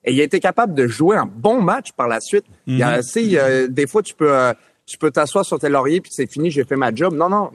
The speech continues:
Speaker 1: il a, il s'est impliqué, il y a eu des bons, euh, lancers au filet. Euh, écoute, euh, il a, tu sais, il a fait des, un beau lancer qui s'est traduit par un but. Donc, euh, c'est ça aussi qui amène. Donc, euh, faut pas trop se laisser déconcentrer par la, l'effet Ryan Reeves,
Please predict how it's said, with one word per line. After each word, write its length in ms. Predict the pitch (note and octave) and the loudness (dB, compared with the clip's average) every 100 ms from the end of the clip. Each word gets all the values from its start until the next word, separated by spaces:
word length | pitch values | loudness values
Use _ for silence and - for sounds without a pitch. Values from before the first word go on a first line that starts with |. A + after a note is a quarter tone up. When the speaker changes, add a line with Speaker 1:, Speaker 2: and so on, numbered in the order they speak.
| G2+ | -4
Speaker 1:
il 60 | A#2 | -2
a, 320 | B2 B2 B2+ | 0 0 -2
il 80 | B2 | -4
s'est 140 | - | -6
impliqué, 680 | C3+ C3 B2 - F#3+ G3+ G3+ | -6 -6 -8 0 2 4 2
il 60 | |
y 60 | D#3 | 0
a 20 | |
eu 100 | C3 | -2
des 120 | C3 | 0
bons, 240 | B2 D3 D#3 | 0 2 2
euh, 140 | C#3 | 2
lancers 340 | C#3 C#3 - C#3+ | 2 -2 -4 -6
au 60 | |
filet. 520 | B2 - C#3 F#3 G3+ G3 _ - | -6 -4 0 2 0 -4 _ -12
Euh, 40 | A2 | -8
écoute, 380 | A2 - F#3 C#3+ | -6 -4 -4 0
euh, 280 | B2 A#2 A2 _ - | 0 -2 -6 _ -12
il 160 | B2 C3+ | -4 0
a, 140 | C3 B2 | 0 -2
tu 80 | - | -6
sais, 60 | |
il 80 | D3 | -6
a 40 | C3 | -4
fait 100 | D3 | 0
des, 160 | C#3+ - - D3 | 0 0 -4 -2
un 100 | C#3+ | 0
beau 140 | E3 | 2
lancer 300 | F3 D#3 A3 | 2 0 -2
qui 120 | F#3 | -6
s'est 180 | D3 D#3 | -6 -6
traduit 360 | B2+ C#3 C3+ E3 | -2 -2 -2 -2
par 180 | D3+ C#3 | 0 0
un 160 | A#2+ | -2
but. 240 | A2+ F#3 G#3 _ _ | 0 -2 -2 _ _
Donc, 220 | C#3 C3+ | -4 0
euh, 480 | C3+ B2 A#2+ A2+ A2 | 0 2 2 0 -2
c'est 200 | G#2+ - | -6 -6
ça 120 | B2 G#3 | -2 0
aussi 320 | G3+ - G3+ | 0 -2 -6
qui 120 | - | -2
amène. 360 | B2+ D3 F#3+ C#3 | 0 0 -2 -2
Donc, 280 | B2+ B2+ | -2 -2
euh, 100 | C3 A2+ _ _ - | -2 -4 _ _ -6
faut 120 | D3+ | -2
pas 140 | C3+ G#3 | 0 0
trop 220 | - A#3+ | 2 0
se 140 | - | 2
laisser 220 | F#3 - | 0 0
déconcentrer 760 | G3 E3 D3+ D#3 D#3 C#3+ - F3 | 0 -2 -2 -2 -2 -2 0 0
par 360 | - C#3 C3+ A#2+ _ | 2 2 2 -4 _
la, 300 | B2 B2 B2+ | -4 0 2
l'effet 360 | C3 C3+ - D#3 | 2 0 0 0
Ryan 340 | C#3+ C3+ B2+ C3 | 2 2 0 0
Reeves, 280 | E3+ F#3 | -2 -2